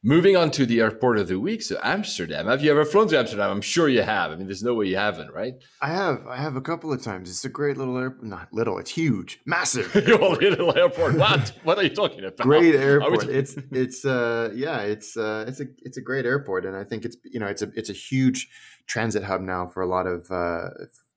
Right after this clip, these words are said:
Speaker 2: pan-European traffic, um, which is what's one of the many reasons why there's this huge debate about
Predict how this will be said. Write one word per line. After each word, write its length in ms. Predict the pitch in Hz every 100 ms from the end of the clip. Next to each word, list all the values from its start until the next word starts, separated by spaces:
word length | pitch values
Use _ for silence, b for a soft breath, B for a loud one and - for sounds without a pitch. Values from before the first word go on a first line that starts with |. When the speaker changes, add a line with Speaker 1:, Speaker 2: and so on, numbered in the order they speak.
| -
Speaker 2:
pan-European 640 | 107 101 95 90 95 87
traffic, 600 | 95 87 87 85 - - 87
um, 480 | 85 82 82 82 -
which 200 | 92 -
is 160 | 87
what's 360 | 95 95 - - _ _ _ - 104 -
one 160 | 113
of 40 | 110
the 60 |
many 160 | 113 117
reasons 300 | 104 92 90
why 340 | 98 92 92 - 82 - _
there's 180 | 101 90
this 180 | 92 -
huge 200 | 104 80
debate 180 | 98 90
about 320 | 90 95